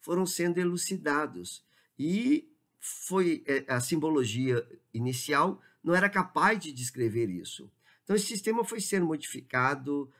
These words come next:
foi sendo alterado e virou praticamente o que eu poderia dizer, assim, de uma forma popular, uma colcha de retalhos. O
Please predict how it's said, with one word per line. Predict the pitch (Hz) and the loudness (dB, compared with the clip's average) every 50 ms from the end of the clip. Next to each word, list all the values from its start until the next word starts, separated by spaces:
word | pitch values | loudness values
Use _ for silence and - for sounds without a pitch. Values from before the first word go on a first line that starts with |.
| _ _ | _ _
foi | - - 120 | -12 -10 -8
sendo | 117 - 123 117 117 | -4 -2 -2 0 0
alterado | 117 117 113 - 113 104 101 107 113 123 127 117 110 120 127 120 123 _ _ _ _ _ | -2 -2 -2 -2 -2 -2 0 0 2 0 0 0 0 -2 -2 -2 -2 _ _ _ _ _
e | - 160 | -10 -6
virou | 156 180 190 190 196 | -2 0 0 0 0
praticamente | 190 - _ 202 202 196 196 - - 160 131 127 147 160 160 170 | -2 -2 _ 0 0 0 0 -2 -2 -2 0 2 0 0 0 -2
o | 170 156 | -4 -4
que | - - | -2 -6
eu | 143 | -6
poderia | 127 135 131 117 110 113 113 113 110 | -4 -4 -6 -4 -4 -6 -4 -2 -4
dizer, | 110 107 101 98 98 90 87 98 113 110 104 90 | -4 -4 -10 -10 -10 -10 -8 -2 -2 -2 -2 -2
assim, | 98 - - - 117 110 | -6 -10 -10 -10 -10 -10
de | 98 110 | -6 -6
uma | 104 98 | -6 -6
forma | 95 - 90 92 95 92 | -6 -8 -8 -6 -6 -8
popular, | - 123 127 127 139 147 160 180 180 147 | -8 -10 -12 -6 0 2 2 2 2 2
uma | 160 175 | -2 -4
colcha | 170 175 - 170 175 170 170 180 | -4 -4 -6 -6 -4 -4 -4 -6
de | 185 175 | -6 -6
retalhos. | 170 180 180 180 - 127 117 104 98 87 85 - | -6 -6 -6 -2 0 0 2 2 0 -2 -4 -8
O | - | -12